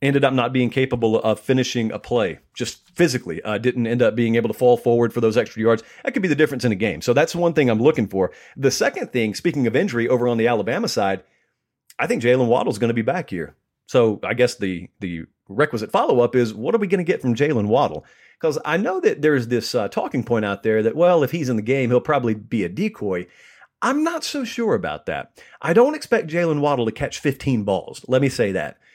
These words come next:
But I also don't think that, uh, if Alabama is going through the motions of getting him ready to play,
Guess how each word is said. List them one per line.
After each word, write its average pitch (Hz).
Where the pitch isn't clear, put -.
But 175
I 180
also 254
don't 156
think 143
that, 120
uh, 110
if 117
Alabama 170
is 117
going 131
through 143
the 117
motions 120
of 101
getting 131
him 123
ready 120
to 98
play, 139